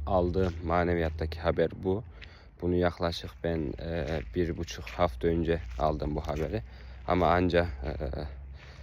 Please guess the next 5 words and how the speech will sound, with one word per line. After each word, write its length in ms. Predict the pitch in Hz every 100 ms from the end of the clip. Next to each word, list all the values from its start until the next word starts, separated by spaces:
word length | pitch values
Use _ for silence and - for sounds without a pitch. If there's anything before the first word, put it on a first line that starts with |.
| -
sizlerle 440 | - - 87 78
paylaşabiliyorum. 880 | 78 78 73 80 - 73 76 78 98 117 - - - - - - - - -
E, 40 | - - - 71 - - -
yani 220 | 65 78
benim 320 | 87 92 -